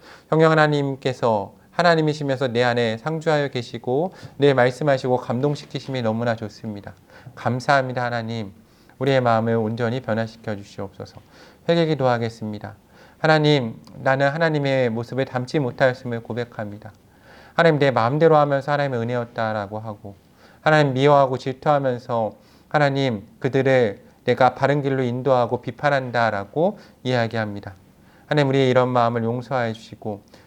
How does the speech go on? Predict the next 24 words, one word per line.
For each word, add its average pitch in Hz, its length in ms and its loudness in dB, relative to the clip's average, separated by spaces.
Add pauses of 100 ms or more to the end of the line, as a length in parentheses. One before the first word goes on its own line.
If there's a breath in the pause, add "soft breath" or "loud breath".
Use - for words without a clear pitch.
순종하게 156 640 2
하시고 113 500 -4 (200 soft breath)
하나님의 147 280 2
질서와 127 480 2
권위를 117 380 -2
세워갈 139 420 -2
수 - 160 -14
있는 113 440 -4 (260 loud breath)
하나님의 156 400 0
사람 127 260 0
될 110 140 -4
수 - 120 -14
있는 107 200 -4
은혜를 110 460 -4 (200 loud breath)
저희 113 280 0
가운데 104 600 -2 (260 loud breath)
허락하여 131 640 0
주시옵소서. 104 720 -12 (1300 soft breath)
간구 135 300 0
기도하겠습니다. 110 960 -2 (720 soft breath)
하나님, 151 400 2
하나님의 135 520 0
그 123 160 -4
권위, 117 640 -4